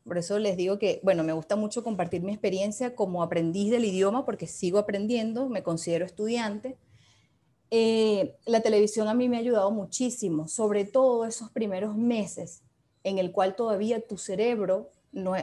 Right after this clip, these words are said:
no ha captado o no has comenzado todavía a pensar en inglés, el ver programas en inglés con el, el, el closed caption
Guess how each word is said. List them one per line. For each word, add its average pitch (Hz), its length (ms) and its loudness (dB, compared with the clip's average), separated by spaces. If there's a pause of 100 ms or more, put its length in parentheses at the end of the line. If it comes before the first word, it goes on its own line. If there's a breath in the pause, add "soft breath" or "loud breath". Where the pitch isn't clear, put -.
no 202 120 -2
ha 196 80 -6
captado 208 600 2
o 185 140 0
no 185 160 0
has 190 100 -4
comenzado 214 600 0
todavía 220 300 2
a 202 60 -2
pensar 170 320 -4
en 180 140 -4
inglés, 233 420 -2 (520 soft breath)
el 220 200 2
ver 214 200 2
programas 254 540 2
en 190 120 -2
inglés 185 440 0
con 196 200 -2
el, 180 260 -4
el, 180 420 -4 (300)
el 190 220 -2
closed 233 320 -2
caption 196 500 -6